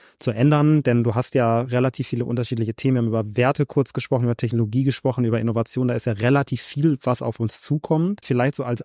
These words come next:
Abschlussthese oder als Aussage, was würdest du sagen, ist aus deiner Perspektive so der, der wichtigste Punkt, auf den sich vielleicht auch die Sparkassen oder Unternehmen im Rahmen des Fachkräftemangels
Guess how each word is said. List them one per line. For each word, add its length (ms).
Abschlussthese 1300
oder 140
als 100
Aussage, 680
was 220
würdest 260
du 120
sagen, 500
ist 320
aus 140
deiner 200
Perspektive 520
so 180
der, 480
der 240
wichtigste 720
Punkt, 340
auf 140
den 160
sich 100
vielleicht 220
auch 80
die 80
Sparkassen 520
oder 120
Unternehmen 420
im 100
Rahmen 200
des 80
Fachkräftemangels 800